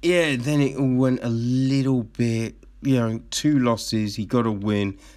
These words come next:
then it's a, you know, win-loss, win-loss, win-loss kind of situation. Um, he does have a, like,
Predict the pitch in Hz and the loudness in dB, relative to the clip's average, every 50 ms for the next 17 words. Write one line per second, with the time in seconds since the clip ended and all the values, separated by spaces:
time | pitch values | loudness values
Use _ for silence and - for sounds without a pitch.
0 | - - - 127 127 123 107 95 - 120 113 110 107 104 98 - - 98 123 113 | -8 -2 0 2 2 2 0 -2 -2 -2 -2 0 -2 -2 -4 -6 -4 -2 -2 -2
1 | 101 90 82 82 85 90 101 107 104 101 95 92 92 92 90 - - - 107 95 | -2 -2 -6 -8 -6 -4 -2 -2 0 -2 -2 -2 -2 -4 -4 -6 -10 -8 -6 -6
2 | 90 90 87 87 87 85 - - - - - - - - - - - - - - | -4 -4 -4 -6 -6 -8 -10 -14 -20 -20 -20 -20 -20 -20 -20 -20 -20 -20 -20 -20
3 | - - - 113 110 104 104 101 - - - - 101 92 92 85 - - - - | -10 -4 -2 0 0 0 -2 -2 -4 -8 -6 -4 -4 -4 -4 -4 -4 -4 -4 -2
4 | - 160 - - - - - 90 87 90 95 101 104 101 95 - - - - - | -2 -2 -4 -6 -8 -8 -6 -6 -4 -2 -2 -2 -2 -4 -6 -8 -10 -12 -12 -12
5 | - - - - - - - - - - - - - - - 101 104 101 98 98 | -12 -14 -18 -20 -20 -20 -20 -20 -20 -20 -20 -20 -18 -8 -4 -2 0 0 0 0
6 | 95 95 92 - - - - - - - - - - - - - - - - - | -2 -4 -8 -10 -16 -20 -20 -20 -20 -20 -20 -20 -20 -20 -20 -20 -20 -18 -16 -14
7 | - - - 110 104 104 98 78 71 - - - - - - - - - - - | -8 -6 -4 -4 -2 -4 -6 -8 -10 -16 -20 -20 -16 -16 -16 -16 -16 -18 -20 -10
8 | - - - 175 165 - - 156 151 135 - - - 131 131 131 123 120 117 - | -2 0 0 0 0 -2 -2 -2 -2 -2 -4 -4 -2 0 2 2 2 2 0 -2
9 | - - - - 107 101 98 95 92 85 - - - - 62 67 80 113 120 113 | -6 -10 -12 -10 -8 -8 -8 -8 -8 -8 -10 -12 -14 -14 -14 -8 -4 -2 -2 0
10 | 110 104 98 95 90 85 82 80 80 85 - - - 113 113 110 101 101 - | 0 -2 -4 -4 -6 -6 -6 -6 -8 -8 -10 -12 -12 -10 -6 -6 -6 -6 -6